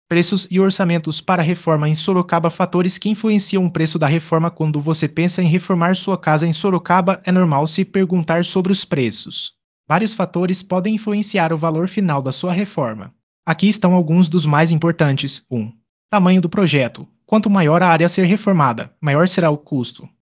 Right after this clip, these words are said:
Dois, materiais utilizados. Materiais de alta qualidade podem aumentar o preço, mas também podem garantir durabilidade. Três, mão de obra. O custo da mão de obra pode variar. É bom pesquisar e comparar. Quatro, complexidade do projeto.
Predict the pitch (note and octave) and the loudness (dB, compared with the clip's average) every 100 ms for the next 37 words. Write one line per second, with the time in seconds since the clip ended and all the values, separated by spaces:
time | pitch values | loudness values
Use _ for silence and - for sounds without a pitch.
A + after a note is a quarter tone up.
0 | _ - D3+ A#2 - - _ _ - D3+ | _ 2 2 2 -2 -10 _ _ -4 -2
1 | D#3 F3+ E3+ F#3 G3 G3 E3+ C#3 A2+ A#2+ | 0 0 0 0 -2 -2 0 0 -4 -8
2 | - - - E3+ E3+ F3+ C3+ B2+ C3 D#3 | -14 -12 -4 -2 0 -2 0 -2 -2 -2
3 | F#3 F#3 G3+ G3+ E3 E3 F3+ - F#3 G3 | -2 -2 -2 -2 0 0 -4 -2 0 0
4 | F3 E3+ E3 E3 F3 E3+ C#3+ B2+ - F3+ | 0 -2 -2 -2 -2 -2 -4 -4 -6 -10
5 | _ _ F3 F#3 F3+ G3+ F3 F#3 F3+ F#3 | _ _ -2 0 0 0 0 -2 0 0
6 | F3 F3 G3+ F#3+ D3+ D3 G3+ G#3 G3+ E3+ | 0 -2 -2 -2 -2 -2 -2 -2 -2 -2
7 | D3 A2 G#2+ G2 _ _ _ - - C3+ | -2 -4 -8 -18 _ _ _ -2 2 4
8 | - - _ _ _ E3 F#3+ E3+ C3 C3 | 2 -4 _ _ _ 0 2 4 2 0
9 | B2+ - D#3 D3+ D3+ F#3+ F3+ D3+ D#3 D#3 | -6 -10 -6 -4 -2 0 0 2 2 2
10 | D3+ F3+ F3+ F#3+ F3+ D#3 C#3+ B2 G#2 - | 2 0 0 2 2 2 0 -2 -4 -10
11 | _ _ - E3 C#3+ D#3 D#3+ - D3+ D3+ | _ _ -10 -4 0 0 -2 -4 -2 0
12 | D3 - D3 C3+ - C3 A2+ G#2+ - _ | -2 -6 -8 -6 -4 -4 -4 -6 -14 _
13 | _ - D#3+ D3 A2+ _ _ _ - C4 | _ -2 -2 -2 -12 _ _ _ -8 -2
14 | B3 A3+ F#3+ C#3+ D3+ D#3 D3+ F3+ D3 C#3 | 0 0 0 2 2 2 -2 0 2 2
15 | B2 C3 | 0 -6